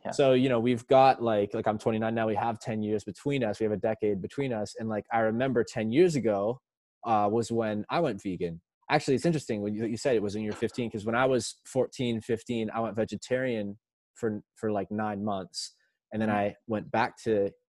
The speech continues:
Speaker 2: like, I went vegetarian. I ate so much cheese and milk, and, like, I, I, you know, I gained weight, and I, I felt pretty terrible. And I was, I felt, like, socially, I was socially, social isolation. I was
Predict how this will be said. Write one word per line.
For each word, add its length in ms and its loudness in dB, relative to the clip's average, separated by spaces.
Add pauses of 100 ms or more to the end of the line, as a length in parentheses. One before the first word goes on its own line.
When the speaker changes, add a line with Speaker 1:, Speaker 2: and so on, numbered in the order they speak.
(120)
Speaker 2:
like, 200 -4
I 80 6
went 100 2
vegetarian. 400 0
I 60 0
ate 240 -4
so 200 -4
much 280 -8
cheese 320 -2
and 160 -6
milk, 260 -4
and, 100 -6
like, 160 -6
I, 140 0 (100)
I, 100 -6
you 120 -8
know, 80 -4
I 60 -6
gained 320 -4
weight, 240 -2
and 80 -10
I, 80 -8 (200)
I 40 -8
felt 240 -6
pretty 180 -6
terrible. 400 -2
And 100 -4
I 60 -2
was, 240 -6
I 80 -4
felt, 340 0
like, 300 -2 (220)
socially, 760 2
I 140 4
was 180 4
socially, 640 2
social 380 4
isolation. 500 2
I 80 2
was 160 -2